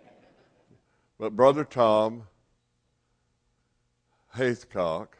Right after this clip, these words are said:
they would have been here a little sooner, but he, his wife, she jumped out of the car at this red light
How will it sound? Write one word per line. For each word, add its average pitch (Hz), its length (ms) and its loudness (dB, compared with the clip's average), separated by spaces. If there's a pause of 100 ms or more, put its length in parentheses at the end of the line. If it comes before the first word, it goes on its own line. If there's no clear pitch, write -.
(1400)
they 107 160 -4
would 107 140 -4
have 92 80 -10
been 107 160 -4
here 104 220 -6
a 101 40 -6
little 110 160 -8
sooner, 113 460 -10
but 95 160 -12
he, 90 220 -10 (520)
his 107 220 -12
wife, 110 580 -4 (640)
she 123 240 -10
jumped 135 400 -4
out 127 140 -6
of 107 60 -10
the 92 60 -12
car 104 320 -4
at 82 100 -12
this 85 220 -18
red 107 220 -10
light 69 300 -12